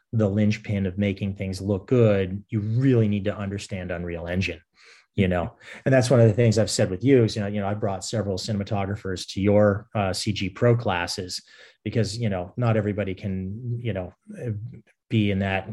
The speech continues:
that, that cohort that, you know, Unreal Engine, you know, E-, Epic Games will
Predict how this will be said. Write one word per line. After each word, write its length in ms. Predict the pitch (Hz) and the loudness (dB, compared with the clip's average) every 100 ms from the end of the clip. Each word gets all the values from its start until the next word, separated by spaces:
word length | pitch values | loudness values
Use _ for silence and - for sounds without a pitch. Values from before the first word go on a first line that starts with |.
| 120 | -4
that, 220 | 107 95 107 | -2 -2 -8
that 540 | - 117 101 95 - | -4 -2 -2 -4 -8
cohort 560 | - 113 98 104 95 - | 0 2 4 4 2 0
that, 260 | 98 95 - - - | -4 -4 -6 -16 -8
you 140 | 107 | -4
know, 140 | 98 98 | -2 -2
Unreal 340 | 101 98 95 | 0 0 0
Engine, 560 | 95 98 95 92 90 - | -2 -2 -2 -4 -6 -6
you 100 | 104 | -8
know, 40 | 95 | -4
E-, 220 | 101 - | -4 -2
Epic 220 | 107 98 | -2 -2
Games 360 | 101 95 98 95 | -2 0 -2 -4
will 220 | 90 | -8